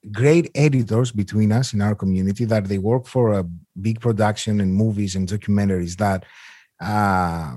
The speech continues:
when you go to YouTube or a wedding or a commercial or a, some, a product, so,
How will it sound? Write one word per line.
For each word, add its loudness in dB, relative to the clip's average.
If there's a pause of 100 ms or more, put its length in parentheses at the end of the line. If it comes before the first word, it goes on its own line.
(280)
when 2
you 4
go 8
to -4
YouTube 0
or 2
a 0
wedding 2
or 2
a 2
commercial 0
or 0
a, -4
some, -2 (100)
a -8
product, 0
so, -8